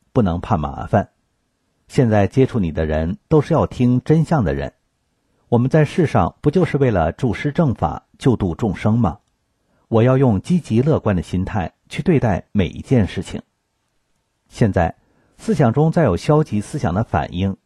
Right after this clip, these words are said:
我就提醒自己那是好事。师父在转法轮中告诉我们，所以你遇到什么矛盾，我说就是要使你本身黑色物质转化成白色物质，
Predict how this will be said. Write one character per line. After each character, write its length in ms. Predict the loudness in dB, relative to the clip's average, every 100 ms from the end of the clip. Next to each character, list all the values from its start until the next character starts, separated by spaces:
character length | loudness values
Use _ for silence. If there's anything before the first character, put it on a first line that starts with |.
| _
我 100 | -2
就 140 | 0 0
提 180 | -2 -4
醒 220 | -2 0
自 140 | -2
己 260 | -4 -10 -12 _
那 120 | 0
是 140 | 0 0
好 300 | -4 -8 -8
事。 320 | -6 -6 -6 _ _ _ _ _ _
师 200 | -2 0
父 100 | 0
在 240 | 0 0
转 160 | 2 0
法 100 | 0
轮 200 | -2 -2
中 260 | 0 2 0
告 220 | 0 -2
诉 140 | -2
我 100 | -4
们， 200 | -4 -10 -14 _ _ _ _ _ _ _
所 200 | 0 2
以 140 | 2
你 140 | 0
遇 140 | 0 -2
到 240 | 0 0
什 220 | 0 0
么 60 | 0
矛 240 | 0 -2
盾， 260 | -4 -4 -4 _ _ _ _ 0
我 120 | 0
说 220 | 2 2
就 160 | 2 -2
是 140 | 0
要 100 | -2
使 160 | 0 0
你 160 | 0
本 260 | 0 -2 -2
身 320 | 0 0 0
黑 200 | 0 -4
色 180 | 0 0
物 160 | 0
质 260 | -6 -8 -8 -10 _
转 120 | -2
化 160 | -2 -4
成 320 | -4 -4 -4
白 240 | -6 -8 -4
色 180 | -2 -2
物 180 | -2
质， 280 | -10 -10 -14